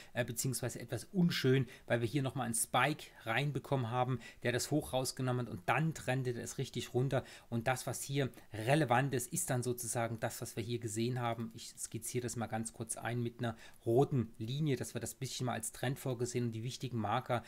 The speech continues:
hier mit raussuchen können. Das sind natürlich Schwungbereiche, die wir sehen. Und da sehen wir es, hier ist es oben reingelaufen, dann ging es runter, hier ganz runter, da hat sich dieser Trend fortgesetzt, dann gab es hier eine kurze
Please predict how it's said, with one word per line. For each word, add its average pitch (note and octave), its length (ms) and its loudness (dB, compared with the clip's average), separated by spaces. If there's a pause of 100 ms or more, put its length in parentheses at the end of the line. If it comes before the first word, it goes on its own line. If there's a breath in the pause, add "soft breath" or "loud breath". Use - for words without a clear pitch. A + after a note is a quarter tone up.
(180 loud breath)
hier - 160 0
mit A#2+ 240 0
raussuchen A#2+ 460 -4
können. A#2+ 280 0 (380 loud breath)
Das A#2 200 0
sind C#3 220 0
natürlich B2 400 0
Schwungbereiche, B2 720 0
die G#2+ 180 -6
wir A2 80 2
sehen. A2+ 280 2
Und A2 120 -4
da A2 80 -4
sehen A#2+ 260 0
wir A2+ 80 -2
es, - 100 -2
hier C#3 300 0
ist - 160 -8
es - 160 -6
oben A#2+ 220 -2
reingelaufen, B2+ 840 2 (360 loud breath)
dann A#2 180 0
ging A2 140 -6
es A2 160 -2
runter, C#3 340 2
hier C3+ 420 0 (260 loud breath)
ganz B2 380 0
runter, B2+ 420 0 (140)
da A2+ 200 2
hat A#2 180 -6
sich - 140 -10
dieser A#2 280 -6
Trend A#2+ 320 -2
fortgesetzt, C#3 640 -2
dann A2+ 160 0
gab A2+ 260 0
es - 160 -8
hier C#3 380 -2
eine A#2+ 400 -2
kurze B2 580 0